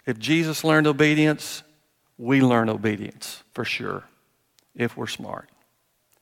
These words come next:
And we learn that his ways are best and not mine. We begin to decentralize self, and he remains enthroned in our life. So self-inflicted suffering,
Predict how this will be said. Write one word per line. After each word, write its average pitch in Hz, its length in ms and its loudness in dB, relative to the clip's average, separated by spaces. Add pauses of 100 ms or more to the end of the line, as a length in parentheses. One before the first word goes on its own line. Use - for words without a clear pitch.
(920)
And 135 160 2
we 127 100 4
learn 143 300 6
that 120 140 4
his 151 260 2
ways 123 640 2 (1400)
are 113 120 0
best 123 500 4
and 117 160 -4
not 117 220 0
mine. 98 340 -6 (1080)
We 131 120 2
begin 123 340 2
to 113 60 -2
decentralize 131 920 2 (100)
self, - 640 -2 (680)
and 120 180 0
he 131 240 2
remains 123 520 2
enthroned 117 800 0 (140)
in 113 160 -4
our 104 160 0
life. 98 500 -4 (580)
So 131 200 0
self-inflicted 147 840 4
suffering, - 500 0